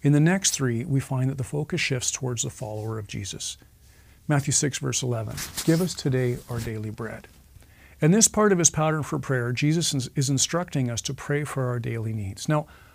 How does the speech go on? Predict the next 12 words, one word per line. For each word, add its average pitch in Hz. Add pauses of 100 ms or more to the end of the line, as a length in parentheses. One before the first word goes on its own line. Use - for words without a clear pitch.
(280)
obviously 196
we 131
need 127
bread. 107 (460)
We 143
need 151
susten-, 160
sustenance 120
to 131
live 117
physically. 117
But 147